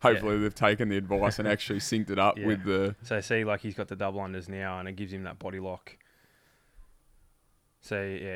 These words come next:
Speaker 2: if, um, if Magny, uh, Magny wants to fight that, um, that left arm to stop him from joining his hands together again, it's all, like, the head position's massive in here. So he's, like, riding, like, riding that chin. So uncomfortable.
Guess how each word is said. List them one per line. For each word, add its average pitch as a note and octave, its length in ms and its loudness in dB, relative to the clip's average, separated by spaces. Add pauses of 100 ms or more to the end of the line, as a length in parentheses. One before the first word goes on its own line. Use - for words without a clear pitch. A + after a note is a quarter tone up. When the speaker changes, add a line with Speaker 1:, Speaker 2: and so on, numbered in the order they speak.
Speaker 2:
if, G2 140 -10
um, F#2+ 340 -4
if G#2+ 160 -8
Magny, G#2+ 420 0
uh, G#2 140 -6
Magny G#2 300 -2
wants G2 180 -6
to G#2 60 -14
fight F2+ 320 -4
that, F2+ 200 -6
um, F2+ 300 -8 (140)
that - 160 -10
left F#2+ 240 -10
arm F#2 380 -8
to F#2+ 360 -10
stop - 260 -10
him F#2+ 120 -10
from F#2+ 260 -12 (100)
joining F#2 300 -10
his F#2 140 -12
hands F#2+ 240 -10
together F#2+ 320 -8
again, F#2+ 260 -10 (640)
it's G#2 140 -8
all, G#2 140 2 (140)
like, G2 280 0
the F#2 180 -8
head G#2 260 -4
position's G2+ 460 -8
massive F2+ 380 -8
in F#2 80 -8
here. F2+ 160 -8
So G#2 120 -6
he's, F#2+ 220 -2
like, F#2+ 160 -4
riding, F#2 400 -2
like, E2 240 -10
riding F#2+ 300 -4
that F#2 180 -8
chin. F#2 380 -8 (1160)
So F#2+ 200 -10
uncomfortable. E2+ 580 -10